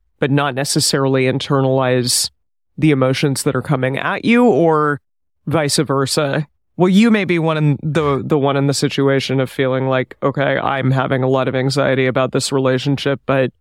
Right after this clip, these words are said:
your partner may be the one doing that, and that may be a little scary to you. But if you can get in a place where you don't necessarily sit there and internalize their anxiety, but rather just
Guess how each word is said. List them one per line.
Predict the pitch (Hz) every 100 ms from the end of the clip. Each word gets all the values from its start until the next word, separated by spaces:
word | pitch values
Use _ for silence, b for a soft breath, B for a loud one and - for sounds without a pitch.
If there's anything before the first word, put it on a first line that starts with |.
| _ _ _ -
your | 127 139
partner | 175 190 165 135
may | 135 131
be | 131 135 131 113 _
the | 143 135
one | 131 131
doing | 131 131 131 127
that, | 127 123 -
and | 104 131 131 131 131 - - _ _ _ _ _ -
that | 139 127
may | 135
be | 127 135
a |
little | 127 131
scary | 131 - 175 175 170
to | 185
you. | 180 175
But | 160 139
if | 135
you | 143 135
can | 151 135 131 - 147 131
get | 147 135 127 _ _ _ _ -
in | 160 143
a |
place | - 147 139 135 -
where | 143 135 131 127 - _ _ _ _ _ _ _
you | - 139 123
don't | 147 131
necessarily | 139 - 131 147 131 135
sit | - 139
there | 127 131
and | 131
internalize | 131 139 127 127 123 123 - - - _ _ -
their | 151 139 131
anxiety, | 131 - 131 127 127 123 123 147 -
but | - 147
rather | 131 123 120 117
just | 143 135 - - -